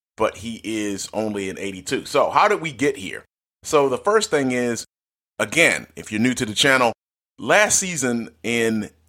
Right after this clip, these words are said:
what would be Jamont Summers' draft class, Chet Holmgren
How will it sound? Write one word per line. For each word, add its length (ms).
what 260
would 120
be 140
Jamont 320
Summers' 340
draft 320
class, 360
Chet 280
Holmgren 640